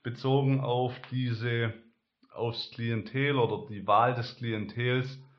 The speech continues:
hängt's natürlich auch immer sehr stark davon ab, äh, was biete ich jetzt überhaupt an, beziehungsweise wer soll mein Klientel sein? Wenn ich so an das, bitte nicht falsch verstehen, aber Standard-Fitnessstudio-Klientel, wo die Hälfte sagt, "Ja, ich will gern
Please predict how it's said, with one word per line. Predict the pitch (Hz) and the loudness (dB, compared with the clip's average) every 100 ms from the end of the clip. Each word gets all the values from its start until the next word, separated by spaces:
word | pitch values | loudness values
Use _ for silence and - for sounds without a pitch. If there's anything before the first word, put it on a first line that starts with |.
| _ _ _ | _ _ _
hängt's | 104 104 | -10 -4
natürlich | 110 110 110 101 | -4 -2 -2 2
auch | 98 101 | 0 0
immer | 101 | -4
sehr | 92 92 | 0 0
stark | 92 - 90 90 | 2 4 4 2
davon | 92 90 | -6 -6
ab, | 82 87 - - _ _ _ _ _ _ - _ | -2 -2 -4 -20 _ _ _ _ _ _ -20 _
äh, | |
was | 87 90 87 - 87 90 90 87 - - _ _ _ _ _ | -2 0 0 -4 -16 0 2 2 -6 -18 _ _ _ _ _
biete | 104 104 | -6 -6
ich | 101 98 | -8 -8
jetzt | 92 | -8
überhaupt | 104 87 90 87 - | -6 -2 2 0 0
an, | 117 131 - | 0 0 -2
beziehungsweise | 98 101 101 98 90 90 87 | -8 -6 -6 0 0 0 0
wer | 92 | 0
soll | 92 95 | 0 -2
mein | 92 90 | -2 -4
Klientel | 92 90 85 92 92 | -4 -6 -4 -6 -2
sein? | 98 104 107 - - - _ _ | 2 2 2 -6 -20 -20 _ _
Wenn | - 95 | -6 -4
ich | 101 - | -4 -4
so | 101 | -2
an | 87 95 | -2 -2
das, | 92 90 - _ _ _ _ _ _ _ | -4 -6 -16 _ _ _ _ _ _ _
bitte | 95 98 | -8 -6
nicht | 92 | -6
falsch | - 107 131 | 4 4 4
verstehen, | 123 - 117 120 110 | -2 -2 0 2 2
aber | 95 92 90 | 2 0 -4
Standard-Fitnessstudio-Klientel, | 90 - 107 113 110 107 107 - - - 123 127 113 - 123 113 107 113 107 101 110 123 120 | -8 2 4 6 8 8 4 -8 -14 -4 -4 -2 -4 -2 -4 -2 -2 -2 -4 -2 0 0 0
wo | 101 | -2
die | 95 | -2
Hälfte | 95 110 110 110 | 2 4 2 -2
sagt, | 98 104 104 | 4 4 4
"Ja, | 110 98 95 | 2 4 4
ich | 95 - | 0 -4
will | 107 104 | -4 -2
gern | 101 98 98 95 | 2 2 0 -6